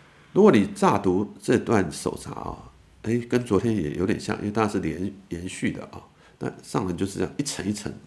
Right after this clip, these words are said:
给你深入啊。这个昨天提到这个，这个大通至圣啊，是众生无始来今本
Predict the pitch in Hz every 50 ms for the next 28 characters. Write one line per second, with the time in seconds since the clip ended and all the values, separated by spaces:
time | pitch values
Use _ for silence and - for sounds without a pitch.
0 | - - 95 87 - - - - 90 85 92 92 85 - - - - _ _ _
1 | _ _ - - - - _ - - - - - - - - - - - 143 135
2 | 120 - - 117 127 151 160 156 170 - 120 120 123 143 123 104 113 127 110 110
3 | 98 95 98 - - - - _ _ _ _ _ _ - - 123 98 101 90 82
4 | - - 190 170 127 147 147 151 151 - 156 113 - - 156 - - - - -
5 | - - - - - - - 156 147 151 196 156 131 127 - 139 131 139 - -
6 | - - _ - 113 135 156 - - 110 95 85 73 - - - - - _ _
7 | - 92 104 107 - 139 135 143 139 - -